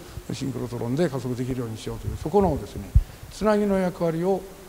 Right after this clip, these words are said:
お、そのレーザー生成アイオンビームを位相回転して、パーセントぐらいになったやつをさらに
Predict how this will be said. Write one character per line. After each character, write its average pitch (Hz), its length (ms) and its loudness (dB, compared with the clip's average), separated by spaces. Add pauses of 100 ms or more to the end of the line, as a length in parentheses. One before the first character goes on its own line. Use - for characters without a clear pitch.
(120)
お、 120 180 -4
そ 123 120 -10
の 120 100 -4
レ 160 140 4
ー 180 40 4
ザ 180 120 2
ー - 20 2
生 170 160 0
成 160 220 -2
ア 160 100 0
イ 160 80 2
オ 156 80 6
ン 147 100 2
ビ 151 100 4
ー 143 40 6
ム 139 280 8
を 120 60 8
位 131 60 10
相 139 200 2
回 165 160 -6
転 123 220 -6
し - 100 -8
て、 160 240 2 (240)
パ 160 100 10
ー 160 40 10
セ 160 100 4
ン 156 60 4
ト 156 60 4
ぐ 160 80 4
ら 147 60 4
い - 20 2
に 131 60 2
な 123 60 0
っ - 20 -4
た 143 120 -2
や 147 80 2
つ - 120 0
を 151 120 6
さ 151 160 4
ら 202 140 10
に 156 180 6